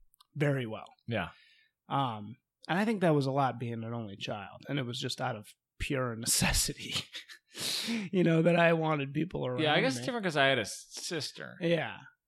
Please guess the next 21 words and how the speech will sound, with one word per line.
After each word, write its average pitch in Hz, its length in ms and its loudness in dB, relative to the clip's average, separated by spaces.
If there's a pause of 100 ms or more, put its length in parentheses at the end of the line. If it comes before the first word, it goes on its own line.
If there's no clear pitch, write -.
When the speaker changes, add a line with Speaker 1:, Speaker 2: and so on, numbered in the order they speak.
(160)
Speaker 1:
yeah. 139 160 -8
Speaker 2:
So 127 180 -6
I 113 80 0
kinda 143 280 -4
had 127 220 -2
this 101 160 -8
built-in, 95 840 -4 (320)
even 135 180 -4
though 123 140 0
we 113 100 0
had 101 80 2
a 90 60 -2
five-year 95 500 -2
age 92 320 -4
difference, - 540 -14
you 101 60 -14
still 104 180 -10
kinda 85 240 -10
have 82 240 -12
this, - 260 -14
like, 50 300 -16